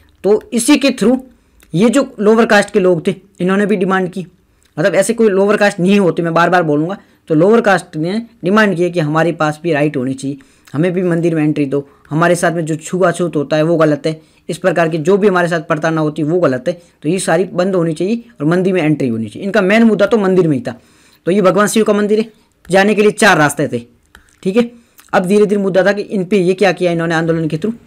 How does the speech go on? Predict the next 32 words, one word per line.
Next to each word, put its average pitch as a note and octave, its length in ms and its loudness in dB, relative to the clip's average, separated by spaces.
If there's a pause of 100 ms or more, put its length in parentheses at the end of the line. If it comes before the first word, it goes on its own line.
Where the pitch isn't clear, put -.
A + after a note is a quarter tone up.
(240)
यहाँ E3 200 2
पर F#3+ 140 0
बैठ D3 220 0
गए, C3 100 -2
चार C#3 240 0
और C#3+ 140 0
जो C#3+ 180 -2
रास्ते D3+ 280 -2
थे G3+ 80 -4
ना, F#3+ 60 -4
यहाँ D#3+ 160 -2
पर E3 100 -4
बैठ C#3 200 0
गए, C#3+ 80 0
इनको C#3+ 260 -2
जो C#3+ 160 -4
आने C3 220 -2
की F3+ 80 -2
बंदी F#3+ 240 0
थी A#3 140 2
तो - 360 -6
बैरिकेड E3 400 2
पे E3 60 -2
जाके D3+ 240 -2
बैठ B2+ 200 -4
गए। B2 120 -6 (380)
ये G3 120 2
जो A#3 100 4
आंदोलन A3+ 380 4
थे A#3+ 100 0 (340)
अहिंसक F3+ 400 2
था, A#2+ 260 -10